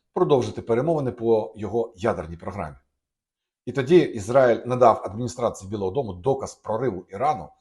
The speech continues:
до створення ядерної бомби. Про це пише Jerusalem Post, ізраїльська газета,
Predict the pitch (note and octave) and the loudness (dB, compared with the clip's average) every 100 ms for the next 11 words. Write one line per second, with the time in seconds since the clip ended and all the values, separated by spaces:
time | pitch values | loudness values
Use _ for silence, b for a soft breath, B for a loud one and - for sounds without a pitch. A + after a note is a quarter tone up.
0 | _ _ G#2 - A#2+ A2+ G#2+ F#2+ _ - | _ _ -10 -4 0 0 0 -8 _ -8
1 | F2+ D#2+ F2 G2 G2+ C2+ - _ _ _ | -6 -8 -10 -6 -6 -8 -20 _ _ _
2 | _ _ _ _ _ - - F#3+ E3+ - | _ _ _ _ _ -12 -4 -2 0 0
3 | C3+ A#2+ F#2+ - _ - A2+ B2+ A#2 A#2 | 2 2 0 -12 _ -6 0 0 0 0
4 | G2+ - F#3 - - - _ _ _ F#2+ | -2 2 2 2 -10 -20 _ _ _ -6
5 | G2+ D#2+ - F2 G#2+ G#2 - | -4 -4 -8 -10 -4 -4 -4